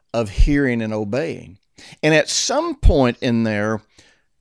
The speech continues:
as I actually become willing, I'm, I'm still not doing it yet, and I'm still not to the place where I can say, "I,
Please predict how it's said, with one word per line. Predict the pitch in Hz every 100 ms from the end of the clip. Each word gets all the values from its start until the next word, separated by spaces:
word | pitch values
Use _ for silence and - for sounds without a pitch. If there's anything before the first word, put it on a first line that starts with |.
| _ -
as | 139 165 175
I | 151 -
actually | 151 185 - 285 269
become | 220 240 214
willing, | 240 208 131
I'm, | 143 -
I'm | 139
still | 190 214
not | 262 226
doing | 214 320 226
it | 110
yet, | 107 101 - - - _ _ _ 131
and | 135
I'm | 139
still | - 160 190
not | 190
to | 185
the | 165
place | 196 -
where | 185
I | 185
can | 175 151
say, | - 208 131 -
"I, | 117